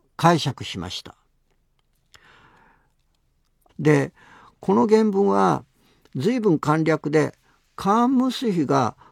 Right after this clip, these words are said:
これを取らせた。これというのは、その生えてきた種、稲なら稲と考えることができますが、誰に取らせたかというふうなことは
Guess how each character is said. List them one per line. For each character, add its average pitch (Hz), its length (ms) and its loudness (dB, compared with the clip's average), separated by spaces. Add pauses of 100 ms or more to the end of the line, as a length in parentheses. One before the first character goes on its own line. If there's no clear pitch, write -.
(120)
こ 196 180 0
れ 240 160 4
を 254 260 2 (1080)
取 202 180 2
ら 254 100 6
せ 160 160 2
た。 - 240 -8 (320)
こ 196 160 -4
れ 247 140 4
と 233 160 0
い 247 40 0
う 240 60 0
の 202 140 0
は、 143 240 0 (880)
そ 170 120 -2
の 147 220 4
生 180 200 0
え 170 60 0
て 131 140 -8
き - 140 -20
た 110 100 -10
種、 139 380 -2 (460)
稲 170 320 4 (280)
な 156 140 2
ら 127 140 0
稲 156 280 0
と - 140 -14
考 147 320 2
え 143 40 2
る 123 80 -4
こ 123 120 -10
と 117 100 -6
が 101 100 -6
で 107 120 -10
き - 100 -12
ま 110 160 -8
す - 140 -18
が、 104 180 -10 (420)
誰 233 420 0
に 208 180 4
取 143 180 0
ら 156 80 4
せ 151 160 0
た 131 180 -4
か 170 240 0
と - 200 -6
い 160 100 2
う 165 100 2
ふ 185 140 -6
う 170 40 0
な 147 100 0
こ 127 100 -6
と 123 140 -6
は 117 100 -4